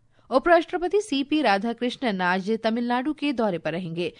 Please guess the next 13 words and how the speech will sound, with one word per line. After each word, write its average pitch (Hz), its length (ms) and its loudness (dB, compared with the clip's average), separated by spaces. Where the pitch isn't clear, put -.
इस 262 180 -2
दौरान 269 360 0
वे 311 120 -4
मदुरई 214 440 0
के 247 220 -4
वंडियूर 190 560 -2
में 240 300 -2
थिरुवीओ 208 640 -4
चिदम्बरम 190 640 -4
पिल्लई 180 360 -2
की 208 220 -6
प्रतिमा 180 440 -4
के 202 200 -4